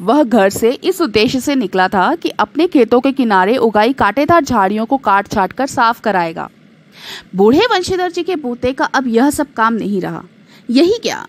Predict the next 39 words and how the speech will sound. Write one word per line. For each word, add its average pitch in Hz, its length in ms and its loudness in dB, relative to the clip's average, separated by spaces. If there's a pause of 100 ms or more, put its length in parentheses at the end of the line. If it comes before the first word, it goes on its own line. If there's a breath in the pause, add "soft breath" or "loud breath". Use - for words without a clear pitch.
(140)
जन्म 269 420 0
भर 320 180 2
जिस 320 320 -6
पंडिताई 349 720 -2
के 339 120 0
बूते 220 380 0
पर 240 160 -2
उन्होंने 220 420 -2
घर 269 180 0
संसार 226 400 0
चलाया 196 380 0
था, 269 320 -2 (100)
वह 294 220 2
भी 381 200 0
अब 269 320 -2
वैसे 233 300 2
कहाँ 330 280 -2
कर 226 160 -2
पाते 185 360 -2
हैं। 180 300 -10 (1900 loud breath)
यजमान 240 560 0
लोग 214 280 0
उनकी 220 280 -4
निष्ठा 202 380 -6
और - 240 0
संयम 254 360 -2
के 302 140 -2
कारण 185 340 -2
ही 226 160 -2
उन 214 120 -4
पर 226 160 -2
श्रद्धा 185 400 -2
रखते 165 340 -8
हैं, 160 300 -10
लेकिन 208 340 -2 (120)
बुढ़ापे 202 500 -2
का 349 120 0
जर्जर 240 360 -4
शरीर 220 500 -4